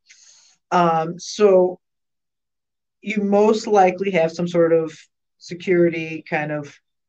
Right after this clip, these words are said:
uh, options already installed on your, your computer. If you're running a Linux system, obviously that's going to be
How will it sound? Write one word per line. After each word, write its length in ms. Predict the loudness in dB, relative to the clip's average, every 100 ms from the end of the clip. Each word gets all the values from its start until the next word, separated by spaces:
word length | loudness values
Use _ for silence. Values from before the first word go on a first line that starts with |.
| _ _ _ _ -6
uh, 300 | -4 -4 -8 _ _ _ _ _ _ 0
options 480 | 2 2 -2 -6
already 340 | -2 0 2 2
installed 720 | 0 -4 -2 0 0 -4 -8 _ _ _ _ -10
on 440 | -8 -6 -8 -14 _ _ _ _ _ _ _ _ _ _ _ _ _ _ _
your, 360 | -8 -6 -6 -10 -12
your 160 | -10
computer. 400 | -10 -6 -2 -2
If 160 | -2 0
you're 100 | 2
running 300 | 2 0 -2
a 40 |
Linux 600 | -2 -2 0 -2 -6 -18
system, 680 | -14 -4 -4 -2 -6 -6 -10 -2
obviously 600 | -2 0 -2 -2 -4 -6
that's 320 | -4 -6 -4
going 280 | -2 -2 -2
to 80 | -8
be 360 | -6 -6 -8